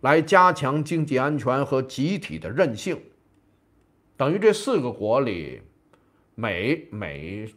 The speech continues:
它自己有一部分稀土，它有技术，日本也是有稀-，有技术的啊。澳呢是有矿物啊，印-，印度也有很多这方面稀土的矿物。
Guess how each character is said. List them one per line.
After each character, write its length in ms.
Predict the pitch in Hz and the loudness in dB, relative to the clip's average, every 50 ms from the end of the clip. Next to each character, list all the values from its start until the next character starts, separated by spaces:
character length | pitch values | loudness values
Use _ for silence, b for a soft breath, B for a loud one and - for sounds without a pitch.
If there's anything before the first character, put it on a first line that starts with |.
| _ - | _ -6
它 120 | - 156 | -6 -6
自 200 | 156 156 175 151 | -6 -4 -6 -6
己 180 | - 151 170 156 | -4 -4 -4 -2
有 240 | - - - - - | -4 -4 -6 -10 -14
一 140 | - 92 117 | -12 -10 -6
部 160 | 123 165 139 | -4 -4 -4
分 160 | 113 101 82 | -4 -6 -12
稀 220 | 85 - - 101 85 | -12 -12 -12 -12 -12
土， 260 | - - 62 50 50 - | -12 -14 -16 -14 -8 -2
它 100 | - - | -2 0
有 100 | - 90 - | 0 -2 -6
技 260 | - - 208 147 - | -8 -8 -8 -8 -8
术， 200 | - - - - - - | -10 -14 -18 -18 -14 -6
日 200 | 170 214 - 170 | -2 2 2 2
本 220 | 113 87 71 78 | 2 0 -6 -6
也 160 | 78 69 65 - | -8 -8 -8 -6
是 140 | - 123 | -6 -6
有 160 | 110 92 - - | -6 -6 -8 -12
稀-， 240 | - - 101 82 _ _ | -16 -16 -18 -18 _ _
有 220 | - 90 76 69 73 | -14 -14 -12 -12 -12
技 260 | - - 143 113 85 | -8 -8 -8 -8 -8
术 180 | 76 - 71 65 | -10 -14 -16 -18
的 80 | - - | -18 -16
啊。 160 | - - - b b b b b b b b b b b | -16 -16 -18 b b b b b b b b b b b
澳 360 | b 220 240 226 180 147 139 127 | b 10 12 12 12 10 8 6
呢 280 | 127 120 117 113 110 - | 2 0 0 0 0 -2
是 140 | - 165 | -2 -2
有 100 | 127 92 - 92 | -2 -2 -6 -4
矿 340 | - - 196 180 143 139 | 2 6 6 6 6 4
物 320 | 170 214 226 147 - - - - _ _ - | 0 -2 -2 -2 -2 -4 -10 -20 _ _ -10
啊， 220 | - 95 85 85 87 120 156 | -8 -8 -8 -8 -8 -6 0
印-， 600 | 214 240 208 160 123 104 98 90 - - 131 - _ _ _ _ _ _ _ - | 0 0 0 0 -4 -6 -8 -12 -14 -16 -20 -20 _ _ _ _ _ _ _ -4
印 240 | - 330 370 285 180 | 0 2 2 2 2
度 180 | - 117 101 98 | -2 -4 -6 -6
也 140 | 92 98 120 | -6 -2 0
有 100 | 131 131 | 0 0
很 160 | - 92 67 64 | -2 -4 -12 -10
多 180 | - 98 107 104 | -10 -10 -8 -8
这 140 | 123 113 | -8 -8
方 160 | - 120 113 113 | -8 -8 -8 -6
面 200 | 113 104 98 92 | -6 -8 -8 -8
稀 240 | - - 113 110 98 | -10 -10 -10 -10 -10
土 120 | - - - | -12 -16 -18
的 100 | - 85 | -18 -18
矿 280 | 78 - - 82 76 76 | -12 -8 -6 -6 -6 -8
物。 200 | 64 65 - | -12 -16 -16